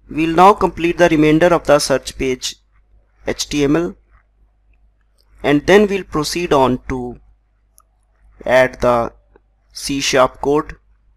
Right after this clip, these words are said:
So what we are going to add is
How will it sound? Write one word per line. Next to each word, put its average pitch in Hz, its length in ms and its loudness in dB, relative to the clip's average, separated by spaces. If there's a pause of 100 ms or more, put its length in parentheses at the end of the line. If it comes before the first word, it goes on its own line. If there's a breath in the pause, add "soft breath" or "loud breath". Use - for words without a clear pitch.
(1300)
So 143 360 -6
what 156 280 -2
we 175 160 2
are 196 80 4
going 170 300 2
to 165 180 0
add 123 260 2
is 131 320 -4